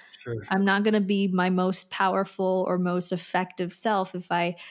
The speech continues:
Speaker 2: allow myself to sink into that." So the moment that I feel that I'm
Speaker 1: Mm-hmm.
Speaker 2: sinking into that place,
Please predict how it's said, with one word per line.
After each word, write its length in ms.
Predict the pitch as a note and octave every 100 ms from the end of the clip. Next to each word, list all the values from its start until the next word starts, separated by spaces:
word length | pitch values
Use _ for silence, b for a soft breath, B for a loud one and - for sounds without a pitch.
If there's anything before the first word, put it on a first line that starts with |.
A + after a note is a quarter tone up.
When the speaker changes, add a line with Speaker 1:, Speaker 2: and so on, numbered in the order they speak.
| B -
Speaker 2:
allow 200 | G3+ F#3+
myself 340 | G3 G3 G3+
to 80 | -
sink 380 | E3+ - F#3 F3
into 260 | F#3 G3+ G3+
that." 340 | E3+ - -
So 340 | - F3+ F3+
the 180 | F3 F#3
moment 360 | F#3 F#3 G#3 G#3
that 80 | F#3
I 80 | F3+
feel 240 | - F#3+
that 100 | F#3
I'm 160 | F3+ F3+
Speaker 1:
Mm-hmm. 0 |
Speaker 2:
sinking 400 | - G3 F#3 F#3
into 240 | G3 A3
that 240 | G3 - -
place, 560 | F3+ F3 F3 - -